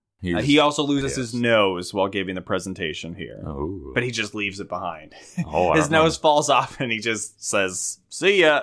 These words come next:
Speaker 2: and leaves.
Speaker 1: Rip.
Speaker 2: But then I think he gets his nose back anyways. Uh, then Oscar shows off his, uh, thing, which isn't so much like a specific snack, but it's, he uses a formula.
Speaker 1: To make it bi-, he wants to make it bigger,
Speaker 2: I think
Speaker 1: right?
Speaker 2: he said it was gonna be a dipping sauce, but then the formula
Speaker 1: Oh.
Speaker 2: makes the peanut huge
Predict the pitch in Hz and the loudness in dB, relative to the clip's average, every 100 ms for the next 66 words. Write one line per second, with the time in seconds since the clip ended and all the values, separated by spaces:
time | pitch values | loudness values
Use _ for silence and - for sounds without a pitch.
0 | - 117 110 104 92 107 - _ 78 69 | -2 -4 0 2 0 -4 -14 _ -14 -10
1 | 64 - _ _ 101 110 110 110 95 92 | -10 -12 _ _ -2 0 0 -4 -4 -6
2 | 90 82 82 73 73 67 - 50 50 - | -6 -8 -10 -8 -8 -8 -10 -20 -20 -20
3 | _ _ _ 110 110 123 147 151 160 156 | _ _ _ 2 4 4 2 4 2 2
4 | 156 147 156 139 135 123 - 165 180 185 | 0 2 4 4 6 4 2 0 2 2
5 | 175 - - - 127 139 139 170 170 170 | 0 -8 -16 -4 2 2 2 -2 0 0
6 | 147 - - _ _ - 127 175 196 226 | 0 -2 -8 _ _ -12 0 0 0 -4
7 | - 214 202 190 170 160 139 127 - 147 | 0 2 4 4 4 4 4 2 -2 -2
8 | 135 147 135 107 - - - 113 120 127 | -2 0 0 -2 -6 -6 -6 0 2 2
9 | 151 - 131 123 - - 127 139 131 127 | 2 -2 -2 -2 -4 -10 -6 -4 -2 -2
10 | 139 139 127 113 - 127 135 147 151 156 | -2 -2 -4 -4 -2 0 2 2 4 6
11 | 160 147 123 - 98 95 92 85 73 71 | 6 4 -2 -4 2 2 4 2 -2 -4
12 | 98 101 104 117 110 113 98 87 73 107 | -2 -2 2 2 2 2 0 0 2 2
13 | 92 - - - - 254 220 170 190 175 | 4 2 4 4 4 2 2 0 2 2
14 | 139 127 135 156 151 160 156 156 - 143 | 2 2 0 0 2 4 4 2 0 0
15 | 147 135 - 139 139 135 131 - 123 123 | 2 0 0 0 2 2 4 6 4 2
16 | - - 113 - 135 123 - - 143 151 | -4 -6 -6 -4 -2 0 -2 -6 0 4
17 | 170 180 170 156 | 6 4 2 -10